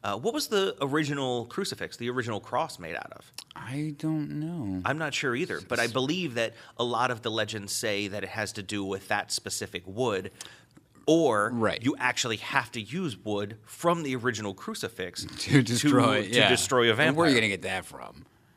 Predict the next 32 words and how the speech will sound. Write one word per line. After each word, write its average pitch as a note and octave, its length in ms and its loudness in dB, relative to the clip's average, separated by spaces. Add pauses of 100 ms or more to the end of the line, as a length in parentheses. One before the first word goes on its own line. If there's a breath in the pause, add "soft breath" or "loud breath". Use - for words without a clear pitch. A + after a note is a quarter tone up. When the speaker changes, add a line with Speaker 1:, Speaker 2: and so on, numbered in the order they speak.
(300 soft breath)
Speaker 1:
Well, A#2+ 320 6 (320 loud breath)
with, B2+ 260 0 (440)
you A#2+ 120 -4
know, G#2 300 -2
the G2 200 0
religious A2 460 0
relics C3 420 0
around, G2+ 440 0
there's A2 180 0
a A2+ 60 -2
lot B2 180 0
of - 60 -10
people G2+ 200 -6
that F2+ 160 -4
say G2 220 -4
that G2 160 -6
they F#2 80 -6
have F2 260 -8
pieces F#2+ 340 -10
of F2+ 100 -14
the F#2+ 100 -8
original F2+ 320 -8
cross. E2+ 240 -6
Speaker 2:
Say C3+ 300 2
they F#2+ 180 -2
have F2+ 260 -6
pieces. E2+ 500 -10
Speaker 1:
Well, G#2+ 240 8
Speaker 2:
I G2+ 40 4
know, E2+ 160 0
I G#2+ 140 2
know, E2+ 200 0